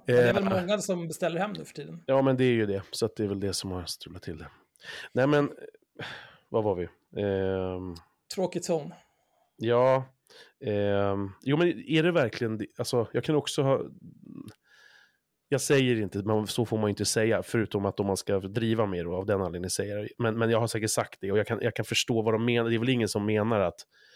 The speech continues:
Speaker 2: man får inte säga saker, utan det är väl snarare vad som konsensus anses vara okej att säga, eller? Det är väl så man menar.
Speaker 1: Jo, men,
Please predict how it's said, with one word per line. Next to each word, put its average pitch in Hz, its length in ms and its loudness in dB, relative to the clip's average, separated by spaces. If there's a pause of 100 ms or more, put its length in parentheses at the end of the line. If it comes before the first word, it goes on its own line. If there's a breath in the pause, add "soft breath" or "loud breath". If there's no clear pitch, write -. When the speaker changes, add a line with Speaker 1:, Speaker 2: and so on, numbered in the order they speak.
(280 soft breath)
Speaker 2:
man 98 160 0
får 101 180 -2
inte 92 180 -4
säga 90 320 -2
saker, - 420 -2
utan 98 220 -4
det 98 80 -4
är 98 40 2
väl 95 100 -4
snarare 87 520 -2 (580)
vad 101 320 -2
som 92 320 -4 (800)
konsensus 110 720 0
anses 90 560 -4
vara 90 80 -2
okej 82 240 -2
att 80 80 -4
säga, 110 280 -2 (240)
eller? 170 260 0 (320)
Det - 60 0
är 123 40 2
väl 127 80 0
så 123 200 0
man 110 120 2
menar. 110 320 2
Speaker 1:
Jo, 254 260 -4 (140)
men, 226 180 -6